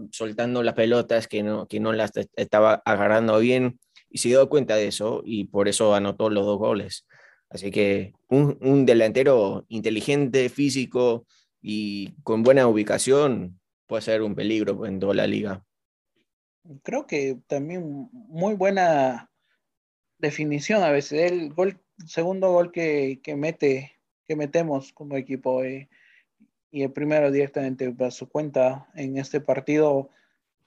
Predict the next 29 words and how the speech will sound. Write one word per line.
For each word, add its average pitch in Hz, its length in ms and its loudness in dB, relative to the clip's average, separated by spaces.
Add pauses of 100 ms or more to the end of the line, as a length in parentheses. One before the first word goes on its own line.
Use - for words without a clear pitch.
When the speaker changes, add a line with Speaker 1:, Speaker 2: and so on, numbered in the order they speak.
(400)
Speaker 2:
muy 208 240 2
buena 190 280 4
definición 135 600 0
porque 139 720 0 (840)
le, 143 720 2 (760)
le 143 480 2
pica 226 300 2
el 135 80 4
balón 131 340 4
al, 123 240 -2
al, 127 580 -2 (160)
al 135 180 0
portero. 131 540 0 (440)
O 156 60 2
sea, - 20 4
Speaker 1:
Sí. 151 160 8
Speaker 2:
no 170 280 4
es 170 100 -2
que 165 160 0
define 156 460 0
de 127 120 2
frente, 170 580 -2 (580)
le 135 360 2
pegó 147 340 2
el 170 80 4
balón 160 480 2
al 139 300 0
césped 226 540 -2 (840)
y 139 280 -4